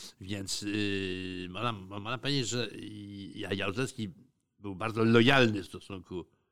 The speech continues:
do, do, do, do, do, do, do sowieckich ko-, komunistów.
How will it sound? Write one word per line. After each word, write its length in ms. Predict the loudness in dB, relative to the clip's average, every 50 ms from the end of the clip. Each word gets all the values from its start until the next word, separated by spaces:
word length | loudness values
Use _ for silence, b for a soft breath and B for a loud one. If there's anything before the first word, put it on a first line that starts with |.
| _ _ _ _ _ _ _ _ _ _ _ _ _ _
do, 140 | -12 -12 -12
do, 180 | -10 -12 -14 -16 _ _ _ _ _ _ _ _ _ _ _ _ _
do, 260 | -14 -12 -10 -10 -10
do, 160 | -8 -10 -10
do, 180 | -8 -8 -10 -10
do, 260 | -10 -10 -10 -10 -12 -14 -16 -14
do 140 | -14 -12 -8
sowieckich 520 | -4 -4 -4 -4 -4 -8 -10 -12 -12 -16 _ _ _ _ _ _ _
ko-, 120 | -14 -8
komunistów. 760 | -4 -4 -4 -2 -2 -4 -4 -6 -8 -8 -6 -4 -4 -4 -6